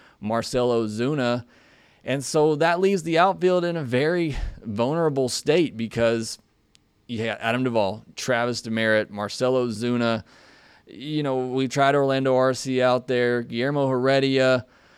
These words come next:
William Contreras we tried out there. Uh, the options just aren't great, and particularly when Adam Duvall is not hitting at all. And I talked about this with Grant McCauley yesterday after the postcast, is if it weren't for Duvall's defense,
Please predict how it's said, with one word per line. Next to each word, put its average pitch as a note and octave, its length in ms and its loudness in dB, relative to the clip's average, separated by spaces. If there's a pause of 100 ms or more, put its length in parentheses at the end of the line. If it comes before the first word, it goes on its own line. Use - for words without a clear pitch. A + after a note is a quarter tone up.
(140)
William D3 320 6
Contreras C#3+ 600 2
we C#3+ 100 -2
tried C#3 320 2
out C3+ 220 2
there. C3 520 0
Uh, B2 240 -12
the D3+ 300 -4
options F3 480 -2
just D3+ 320 -6
aren't A#2+ 600 -2
great, A#2 440 0
and A2 120 -10
particularly C3+ 460 -2
when B2 180 -2
Adam A#2 260 -2
Duvall A#2+ 480 2
is A2 300 -4 (120)
not G#2+ 460 -6
hitting A2 420 -4
at G#2 80 -4
all. G#2+ 340 2
And G#2+ 260 -6 (320)
I A2 100 0
talked A#2+ 260 -2
about A#2 200 -2
this A#2+ 180 -4
with A#2 140 -8
Grant A#2 200 -4
McCauley A#2+ 500 0 (300)
yesterday A#2+ 840 0
after A2+ 200 0
the A2 120 -6
postcast, A#2+ 720 -2
is B2+ 340 -4
if A#2 160 -8
it A#2+ 80 -2
weren't D3 340 -4
for D#3+ 100 -4
Duvall's D3 400 2
defense, B2 760 -2